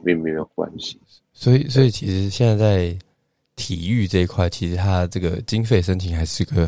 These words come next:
Speaker 2: 还算是个蓝海，就是其实就是你必须得好好的写计划，
Speaker 1: 对。
Speaker 2: 做这件事情。
Speaker 1: 因为很多，我必须老实讲啊，因为其实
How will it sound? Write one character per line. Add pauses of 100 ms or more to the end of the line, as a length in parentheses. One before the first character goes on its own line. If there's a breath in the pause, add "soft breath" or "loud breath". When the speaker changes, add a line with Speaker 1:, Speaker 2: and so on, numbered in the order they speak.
Speaker 2:
还
算
是
个
蓝
海，
就
是
其
实
就
是
你
必
须
得 (680)
好
好
的
写
计
划， (880)
Speaker 1:
对。
Speaker 2:
做
这
件
事
情。 (160)
Speaker 1:
因
为
很
多， (680)
我
必
须
老
实
讲
啊，
因
为
其
实